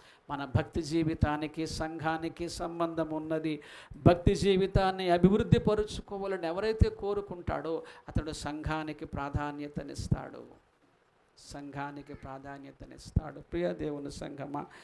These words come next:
మరి మీరు సంఘానికి ఎంత ప్రాధాన్యతనిస్తున్నారు? మీరు వస్తున్నారు,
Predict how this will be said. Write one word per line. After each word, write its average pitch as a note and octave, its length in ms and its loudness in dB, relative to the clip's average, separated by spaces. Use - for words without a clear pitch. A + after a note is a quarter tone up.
మరి B2+ 140 -4
మీరు C#3 400 -8
సంఘానికి D#3 680 -6
ఎంత D3 300 -6
ప్రాధాన్యతనిస్తున్నారు? E3 1160 -2
మీరు D#3 160 -4
వస్తున్నారు, G3 540 -4